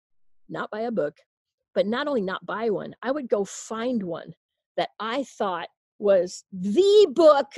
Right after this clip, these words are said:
of the century that I had to have, the knowledge that I had to have. And I would be so obsessed with this book, put it back on the shelf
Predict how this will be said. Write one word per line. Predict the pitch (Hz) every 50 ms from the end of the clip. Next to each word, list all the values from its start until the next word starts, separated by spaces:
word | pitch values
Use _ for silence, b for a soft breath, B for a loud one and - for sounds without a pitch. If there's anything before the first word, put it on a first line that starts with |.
| - -
of | 233 240 220 202
the | 277 302 349
century | - - - 277 262 294 277 - - 220 190 185 175 165 165 170
that | 208 190 - -
I | - 214 233 262
had | 226 - - - 277 247 277 302 262 302 294 -
to | 294 247
have, | - - - 214 208 196 175 113 87 175 175
the | 226 226
knowledge | 214 214 220 240 240 254 269 262 247 226 208 -
that | - 240 226
I | 196 220
had | 180 196 202 226 240 269 233
to | 247
have. | - - 240 220 196 - - - - _ b b b b b b
And | 208 214 214
I | 226
would | 254 240 208
be | 233 226
so | 202 - - - - 247 262 277 285 285 247 -
obsessed | 220 - - - - 262 247 233 - -
with | 240 - -
this | 233 202 -
book, | - 262 202 147 - _ _ _ _ _ _ _ _ _ _ _ _ _ _ _ - - - _ _ _ _ _ _ _ _ _ _ _ -
put | 240 233
it | 220
back | - 196 196 214 _ _ _ _ _ _ _ _ -
on | 240
the | 247 247
shelf | - - 190 180 180